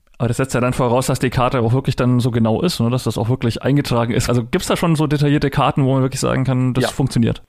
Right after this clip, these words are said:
Speaker 2: Also das ist natürlich so, ähm, das würden wir natürlich nicht schaffen, eigenes Kartenmaterial weltweit zu generieren. Das ist eben doch ein paar sehr großen Vorbehalten.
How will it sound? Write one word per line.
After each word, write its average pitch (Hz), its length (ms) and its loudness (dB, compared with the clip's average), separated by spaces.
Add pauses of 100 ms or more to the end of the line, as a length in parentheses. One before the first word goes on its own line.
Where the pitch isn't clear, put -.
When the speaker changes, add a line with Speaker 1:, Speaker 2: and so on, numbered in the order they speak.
(140)
Speaker 2:
Also 135 240 -2
das 147 180 -4
ist 190 180 -12
natürlich 165 520 -10
so, 160 320 -6
ähm, 135 360 -6
das 135 180 -6
würden 151 260 -12
wir 143 80 -4
natürlich 127 420 -12
nicht 156 220 -12
schaffen, 160 400 -10
eigenes 135 420 -6
Kartenmaterial 143 880 -6
weltweit 135 560 -6
zu 135 180 -20
generieren. 131 640 -10
Das - 160 -8
ist - 160 -20
eben 113 180 -18
doch 123 180 -10
ein - 120 -16
paar 113 200 -6
sehr 120 160 -8
großen 120 380 -14
Vorbehalten. 113 640 -12